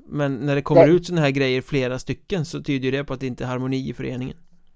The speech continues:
Speaker 2: Nej, och i, framförallt inte när du ser vad de presterar då på isen dessutom.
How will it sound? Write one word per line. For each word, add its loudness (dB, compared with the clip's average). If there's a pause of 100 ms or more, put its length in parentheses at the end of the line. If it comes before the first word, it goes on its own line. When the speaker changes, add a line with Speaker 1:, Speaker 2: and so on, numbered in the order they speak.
(720)
Speaker 2:
Nej, 8
och 6
i, 6
framförallt 6
inte -4
när 4
du 4
ser 2
vad 6
de -4
presterar 0
då 6
på 0
isen -2
dessutom. 0